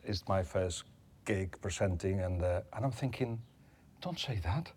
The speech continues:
I was gonna say exactly the same to you, 'cause you, you were so <laughs> smooth, as you, you were really top in the way you were doing things. And I'm thinking, "Don't give me weakness. I want strength here."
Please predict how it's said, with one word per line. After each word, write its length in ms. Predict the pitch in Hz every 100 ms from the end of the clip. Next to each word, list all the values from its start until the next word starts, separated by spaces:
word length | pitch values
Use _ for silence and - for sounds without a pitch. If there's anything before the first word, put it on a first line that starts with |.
| - -
I 40 | 165
was 100 | -
gonna 160 | 165
say 180 | 156 151
exactly 440 | 135 - 139 -
the 40 | 131
same 220 | - 131
to 160 | - 135
you, 220 | 180 170
'cause 260 | - 117 -
you, 200 | 175 196 135
you 100 | 175 370
were 100 | -
so 480 | - 294 302 202 370
<laughs> 60 | -
smooth, 600 | - - 151 180 180 131
as 220 | 127 113
you, 240 | 151 151 143
you 120 | 147
were 160 | 143 139
really 360 | 170 165 143 127 - - - - - - - - - - -
top 360 | - 143 - - -
in 280 | 120 113
the 100 | 104
way 180 | 107 123
you 100 | 113
were 120 | 107
doing 340 | 101 123 143 147
things. 520 | - 87 85 82 - - -
And 120 | 107
I'm 60 |
thinking, 420 | 98 110 110 110 110 123
"Don't 180 | 165
give 160 | 196 156
me 80 | 101
weakness. 440 | 87 87 151 170 - - - -
I 40 |
want 180 | 170 180
strength 420 | - 170 226 220
here." 220 | 135 123